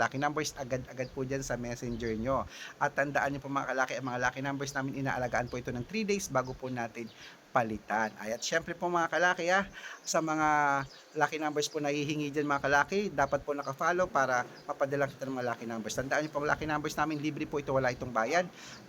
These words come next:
Private consultation ang may membership at good for three months naman po, mga kalaki. Ibig sabihin, ako po magbibigay ng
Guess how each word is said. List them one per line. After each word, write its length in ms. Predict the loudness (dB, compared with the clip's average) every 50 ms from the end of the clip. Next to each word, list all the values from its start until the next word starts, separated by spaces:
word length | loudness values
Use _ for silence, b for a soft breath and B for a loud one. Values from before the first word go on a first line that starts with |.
| 2 6
Private 400 | 6 6 6 6 2 0 0 2
consultation 640 | 2 2 4 4 2 2 2 2 0 2 0 0 0
ang 160 | 2 2 4
may 160 | 2 2 2
membership 560 | 2 2 2 2 2 2 2 2 0 0 -2 -2 -2
at 160 | -2 -2 -2
good 160 | -2 -4 -4 -4 -2
for 160 | -2 -2 -2
three 240 | -2 -4 -4 -4 -2
months 160 | -2 -2 -2 -4 -4
naman 160 | -4 -4 -4 -2 -2
po, 80 | 0
mga 240 | 0 0 0 0 0
kalaki. 320 | 0 2 2 2 0 0 -2
Ibig 240 | -4 -4 -4 -4
sabihin, 480 | -2 -2 -2 0 0 2 2 0 0 B B B B B B 2
ako 120 | 2 2 2 2
po 80 | 0 2 2
magbibigay 480 | 0 0 -2 -2 -2 -2 0 0 0
ng 80 | 0 0